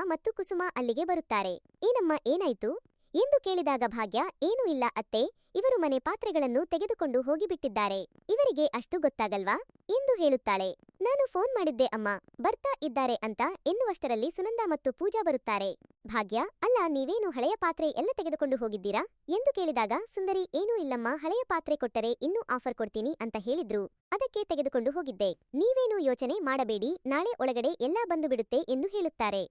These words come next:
ಭಾಗ್ಯ, "ಏನೂ ಪ್ರಾಬ್ಲಮ್ ಇಲ್ಲ ಅಲ್ವಾ? ನಾವು ಕೊಟ್ಟಿದ್ದ ಅಡ್ವಾನ್ಸ್ ಎಲ್ಲ ಕರೆಕ್ಟ್ ಆಯ್ತಲ್ವಾ?" ಎಂದು ಕೇಳಿದಾಗ ಸುಂದರಿ, "ಹೌದು, ಎಲ್ಲ ಸರಿ ಹೋಯ್ತು" ಎನ್ನುತ್ತಾಳೆ. ಪೂಜಾ ಬೇಜಾರಾಗಿ ನೋಡುತ್ತಾಳೆ. ಅಷ್ಟರಲ್ಲಿ ಕುಸುಮ, "ನೋಡಮ್ಮ, ನಾವು ಮದುವೆಗೆ ಯಾರ್ಯಾರನ್ನು ಕರೆಯಬೇಕು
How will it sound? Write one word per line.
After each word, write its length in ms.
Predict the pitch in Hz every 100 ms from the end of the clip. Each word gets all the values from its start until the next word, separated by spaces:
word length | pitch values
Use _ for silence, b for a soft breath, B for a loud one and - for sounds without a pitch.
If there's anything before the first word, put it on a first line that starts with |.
| _ 214
ಭಾಗ್ಯ, 300 | 220 202 214 349 -
"ಏನೂ 220 | 403 523
ಪ್ರಾಬ್ಲಮ್ 380 | 508 339 294 294
ಇಲ್ಲ 140 | 247 254 294
ಅಲ್ವಾ? 340 | 226 196 185 - -
ನಾವು 280 | 262 247 392
ಕೊಟ್ಟಿದ್ದ 360 | - 370 508 523
ಅಡ್ವಾನ್ಸ್ 380 | 262 220 240 302 -
ಎಲ್ಲ 140 | 320 494
ಕರೆಕ್ಟ್ 260 | 311 294 -
ಆಯ್ತಲ್ವಾ?" 440 | 214 208 190 185 - _
ಎಂದು 240 | 262 466 508
ಕೇಳಿದಾಗ 380 | 370 320 269 247 349 -
ಸುಂದರಿ, 300 | 392 370 311
"ಹೌದು, 360 | 262 220 247 370 -
ಎಲ್ಲ 160 | 330 508
ಸರಿ 140 | - 294
ಹೋಯ್ತು" 320 | 269 320 466
ಎನ್ನುತ್ತಾಳೆ. 600 | - 262 226 220 196 185
ಪೂಜಾ 540 | - _ 427 466 466
ಬೇಜಾರಾಗಿ 600 | 440 269 226 226 240 359 453
ನೋಡುತ್ತಾಳೆ. 560 | 403 339 - 208 190 170 _ -
ಅಷ್ಟರಲ್ಲಿ 540 | 359 - 539 392 349
ಕುಸುಮ, 300 | - 294 294 277
"ನೋಡಮ್ಮ, 380 | 233 311 427 233 202 - _ 254
ನಾವು 300 | 339 523 440
ಮದುವೆಗೆ 480 | 285 247 226 285 -
ಯಾರ್ಯಾರನ್ನು 560 | 247 403 494 392 294
ಕರೆಯಬೇಕು 600 | 269 247 226 208 202 262